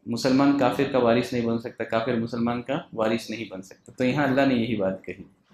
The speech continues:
वल्लज़ीना कफ़रू व कज़्ज़बू बिआयातिना,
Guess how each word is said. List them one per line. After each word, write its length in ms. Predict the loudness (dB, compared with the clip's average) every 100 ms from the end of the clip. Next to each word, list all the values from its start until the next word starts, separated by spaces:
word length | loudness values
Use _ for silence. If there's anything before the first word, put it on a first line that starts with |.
| _ _ _ _ _ _ _
वल्लज़ीना 500 | 2 4 6 6 4
कफ़रू 440 | 2 4 6 6 6
व 60 |
कज़्ज़बू 300 | 6 8 6
बिआयातिना, 720 | 6 4 4 2 -2 -14 -20